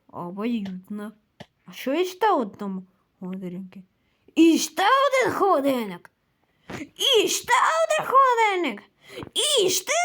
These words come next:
один холодильник. Що, ну, більше немає холодильнику.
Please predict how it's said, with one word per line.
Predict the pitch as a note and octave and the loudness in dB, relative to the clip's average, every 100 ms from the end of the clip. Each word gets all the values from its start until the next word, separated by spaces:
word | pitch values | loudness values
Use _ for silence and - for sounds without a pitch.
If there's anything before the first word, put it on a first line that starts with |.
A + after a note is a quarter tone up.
| F5 F5+ | 0 2
один | E5+ D#5+ C#5+ A#4 | 4 4 2 2
холодильник. | A#4+ A#4+ A4+ A4 F#4 C#4+ G3+ _ _ _ _ _ - _ _ _ _ _ | 2 4 2 0 0 -4 -6 _ _ _ _ _ -20 _ _ _ _ _
Що, | _ A3 | _ -12
ну, | A3 A#3 A3 | -8 -6 -6
більше | G3+ G#3+ - | -10 -12 -12
немає | G3+ G3 F#3+ G3 | -12 -8 -8 -10
холодильнику. | G3+ G#3 G#3 G3+ G3+ G#3 - | -12 -18 -16 -16 -14 -14 -20